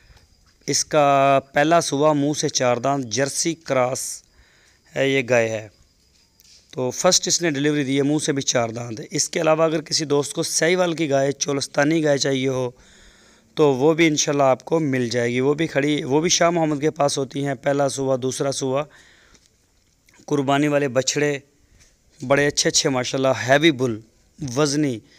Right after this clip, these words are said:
ویسے پانچ من سے لے کے، ساڑھے پانچ من سے لے کے بارہ من میٹ ویٹ تک بچھڑے جو ہیں شاہ محمد کے ڈیرے پہ ہوتے ہیں۔ کوئی بھی دوست اگر خریدنا چاہے تو بڑے خوبصورت بے داغ جانور،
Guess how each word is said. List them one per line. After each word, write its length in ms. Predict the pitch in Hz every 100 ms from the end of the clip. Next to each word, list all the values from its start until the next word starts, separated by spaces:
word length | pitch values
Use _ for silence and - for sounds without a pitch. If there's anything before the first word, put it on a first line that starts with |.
| _ - _ _ _ _ _ _ _ _ _
ویسے 360 | 151 143 151 190
پانچ 640 | - - - 160 175 -
من 240 | 170 160 165
سے 220 | - 180
لے 200 | 147 139
کے، 200 | - 175
ساڑھے 260 | - 160 170
پانچ 240 | 156 156
من 200 | 156 156
سے 140 | 151
لے 240 | 151 131 135
کے 300 | - 165 165
بارہ 480 | 123 123 131 151 151
من 420 | 139 139 151 151
میٹ 300 | 135 139 151
ویٹ 200 | 151 143
تک 220 | 156 147
بچھڑے 380 | 127 131 - 147
جو 120 | 147
ہیں 120 | 143
شاہ 280 | 139 - 156
محمد 400 | 160 139 127 127
کے 80 | -
ڈیرے 260 | 131 131 135
پہ 120 | 139
ہوتے 320 | 127 120 160
ہیں۔ 80 | 127 - _ _ _ _ _ _ -
کوئی 220 | 165 180
بھی 120 | 170
دوست 460 | 139 151 - - -
اگر 300 | 139 143 135
خریدنا 420 | - 139 139 143
چاہے 300 | 135 135 139
تو 100 | 131
بڑے 320 | 117 147 165
خوبصورت 640 | - 156 - - 143 147 131
بے 220 | 123 131
داغ 280 | 120 135 143
جانور، 420 | 131 127 123